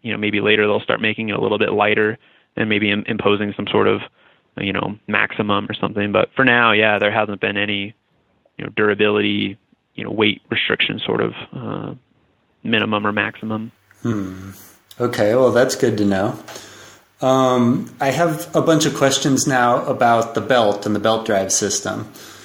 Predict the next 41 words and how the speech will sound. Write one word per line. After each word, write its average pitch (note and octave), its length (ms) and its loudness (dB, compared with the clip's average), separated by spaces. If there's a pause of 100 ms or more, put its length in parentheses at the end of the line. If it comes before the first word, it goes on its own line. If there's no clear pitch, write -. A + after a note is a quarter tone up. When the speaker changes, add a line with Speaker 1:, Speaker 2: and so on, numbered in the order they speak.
(140)
Speaker 2:
To D3 80 4
start, F3 580 2
you E3 160 2
already D#3+ 180 6
mentioned C#3 520 0
that A2+ 180 0
the - 80 -2
belt B2+ 640 2
and G#2+ 160 0
stuff A#2 400 0
is A2+ 100 0
basically C3 680 2
maintenance A#2 720 0
free. G#2+ 520 2 (460)
Um, G#2 520 2
w-, A#2+ 340 -2 (100)
what C#3 320 2
does C3+ 180 2
that B2+ 280 0
maintenance A#2+ 640 0
free B2 260 0
mean? G2+ 320 2
Do G#2 120 4
I G2+ 80 4
just G#2 240 -4
wipe G#2+ 260 2
it G#2 120 0
down B2 320 2
every D#3 160 4
once E3 260 4
in F3+ 60 -2
a F3+ 40 0
while, F3+ 280 4
or A#2+ 80 4
what A#2+ 180 2
exactly A2+ 480 2
do G#2+ 120 0
I G2 60 4
have G2 200 0
to G2+ 60 -6
do? G2 380 0